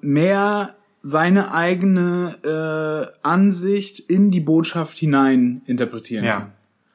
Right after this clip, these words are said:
Speaker 2: Also
Speaker 1: Okay.
Speaker 2: denk, denk einfach, ich kann's vielleicht kurz, äh,
Speaker 1: Ich versuch's nur zu verstehen,
Speaker 2: Ich hab ein gutes
Speaker 1: deswegen
Speaker 2: Beispiel, wie man's gleich schnell versteht. Also es kennt wahrscheinlich viele Leute, dass sie schon mal,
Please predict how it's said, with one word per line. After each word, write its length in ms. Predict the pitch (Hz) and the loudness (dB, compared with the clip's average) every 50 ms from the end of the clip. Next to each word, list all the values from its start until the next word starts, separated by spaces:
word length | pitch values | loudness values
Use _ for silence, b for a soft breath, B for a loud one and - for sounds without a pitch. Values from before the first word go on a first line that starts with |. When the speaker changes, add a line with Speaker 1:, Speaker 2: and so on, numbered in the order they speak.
| _ _ _ - | _ _ _ -4
Speaker 2:
Also 260 | 135 127 139 143 123 | -2 0 0 2 2
Speaker 1:
Okay. 240 | 131 127 131 143 139 | 0 2 2 2 2
Speaker 2:
denk, 120 | 123 113 113 | 2 2 0
denk 160 | 143 151 151 | 0 0 0
einfach, 260 | 151 139 143 131 120 | 0 0 -2 -2 -4
ich 100 | 123 113 | -8 -6
kann's 200 | - 135 131 - | -4 -4 -4 -2
vielleicht 420 | - 131 117 - - - - _ _ | -2 -2 -2 -4 -6 -16 -20 _ _
kurz, 460 | - 196 160 120 - - - - - - 131 | -6 -4 -4 -4 -8 -12 -14 -16 -14 -8 -4
äh, 280 | 123 117 117 113 117 - - _ _ _ _ _ - | -2 -2 -2 -2 -4 -6 -10 _ _ _ _ _ -4
Speaker 1:
Ich 120 | 143 135 | 0 2
versuch's 300 | - 170 165 170 196 180 | 4 4 4 4 4 4
nur 120 | 190 180 160 | 4 4 2
zu 120 | - 156 | 0 -2
verstehen, 440 | 147 151 147 - - 180 156 123 113 | -2 -2 -2 2 2 4 4 4 4
Speaker 2:
Ich 120 | 117 120 - | 4 2 2
hab 60 | - | 2
ein 60 | 143 | 4
gutes 80 | 143 143 139 | 4 4 4
Speaker 1:
deswegen 80 | 139 | 4
Speaker 2:
Beispiel, 420 | 135 127 131 135 - - 127 113 113 | 4 4 2 0 -2 -4 -6 -4 -4
wie 60 | 117 | -4
man's 180 | 117 117 113 - | -6 -6 -4 -2
gleich 220 | - 113 113 - | -2 -2 -2 -2
schnell 180 | - 120 117 117 | -2 -2 -2 -2
versteht. 420 | - 110 101 - - 110 110 - | -2 -6 -6 -4 -4 -4 -2 -2
Also 140 | 110 107 101 | -4 -6 -6
es 60 | 101 | -8
kennt 200 | - 113 95 - - | -8 -10 -10 -8 -10
wahrscheinlich 420 | - - - 113 107 107 104 - - | -10 -6 -6 -4 -6 -6 -8 -12 -14
viele 240 | - - 127 123 | -8 -4 -2 0
Leute, 320 | 117 110 113 117 117 - 104 | 2 2 2 0 0 -2 -4
dass 160 | 107 104 - | -6 -6 -6
sie 80 | - 107 | -8 -6
schon 160 | - 120 110 | -4 -2 0
mal, 300 | 110 110 107 107 101 | 2 4 2 2 0